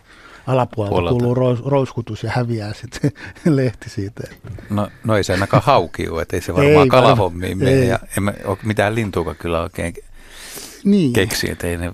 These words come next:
Speaker 2: ei ne sillä lailla.
Speaker 1: Joo,
Speaker 2: Mut eikö se
Speaker 1: piisami.
Speaker 2: piisami voisi olla aika hyvä? Hyvä
Speaker 1: Piisami,
Speaker 2: saada.
Speaker 1: piisami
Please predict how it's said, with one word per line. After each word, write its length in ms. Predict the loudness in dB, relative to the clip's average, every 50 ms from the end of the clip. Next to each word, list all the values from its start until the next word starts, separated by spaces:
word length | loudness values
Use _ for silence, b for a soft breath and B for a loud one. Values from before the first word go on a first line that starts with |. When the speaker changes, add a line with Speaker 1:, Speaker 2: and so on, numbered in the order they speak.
| -8 -8
Speaker 2:
ei 100 | -6 -6
ne 100 | -4 -4
sillä 300 | -4 -4 -4 -4 -6 -6
lailla. 280 | -8 -10 -12 -12 -14 -16 -20 _ -20 B B B B B B B B B B B B B _ _ _ _ _ _ _ _ _ _ -4
Speaker 1:
Joo, 200 | 0 0 0 0
Speaker 2:
Mut 100 | -2 -2 2
eikö 80 | 4
se 20 | 4
Speaker 1:
piisami. 240 | 4 4 0 -2
Speaker 2:
piisami 360 | 0 -2 0 0 -2 -2 -2 -4
voisi 160 | -4 -2 -2
olla 140 | -2 0 -2
aika 200 | -2 -2 -4 -4
hyvä? 200 | -4 -8 -10 -12 -12 _ _ _ _ _ -6
Hyvä 80 | -2
Speaker 1:
Piisami, 360 | 0 0 0 2 2 0 0 0
Speaker 2:
saada. 100 | 0 0
Speaker 1:
piisami 360 | 0 2 2 2 0 0